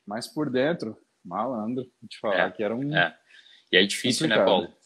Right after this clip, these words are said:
Speaker 2: É difícil, né? A gente, a gente, de fato, é, a gente,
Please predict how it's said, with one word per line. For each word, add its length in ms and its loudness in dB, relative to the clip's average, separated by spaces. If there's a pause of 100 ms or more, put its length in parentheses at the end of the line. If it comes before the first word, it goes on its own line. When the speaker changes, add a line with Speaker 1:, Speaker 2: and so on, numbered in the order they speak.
(120)
Speaker 2:
É 100 0
difícil, 480 -6
né? 160 -8 (320)
A 100 4
gente, 640 2 (280)
a 80 4
gente, 260 -4
de 140 -6
fato, 580 0
é, 400 0 (500)
a 60 -2
gente, 320 -6